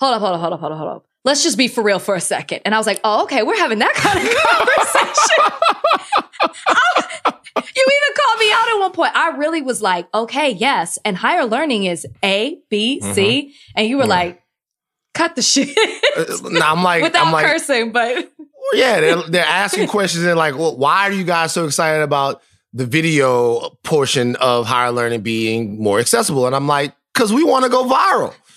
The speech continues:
Speaker 2: We trying to get these, we, we're trying to get it. I want everybody right now to put quotes around the term "get it."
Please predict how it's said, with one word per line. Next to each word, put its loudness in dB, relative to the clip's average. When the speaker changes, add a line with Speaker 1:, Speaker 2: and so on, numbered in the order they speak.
Speaker 2:
We 0
trying 2
to 2
get 0
these, 2
we, 2
we're 2
trying 0
to 0
get -2
it. -4
I 0
want -2
everybody 0
right 0
now -4
to -4
put -4
quotes -2
around 2
the -4
term -2
"get 2
it." -2